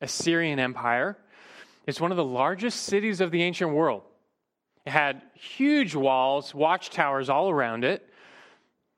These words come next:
And what really set apart the Assyrians, though,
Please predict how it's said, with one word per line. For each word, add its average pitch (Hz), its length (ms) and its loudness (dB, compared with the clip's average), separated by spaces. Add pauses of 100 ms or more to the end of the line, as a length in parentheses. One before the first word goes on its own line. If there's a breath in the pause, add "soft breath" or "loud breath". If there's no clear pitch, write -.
(760)
And 147 80 0
what 160 120 2
really 214 220 2
set - 380 0
apart 175 400 -2
the 156 80 2
Assyrians, 185 640 0
though, 123 360 0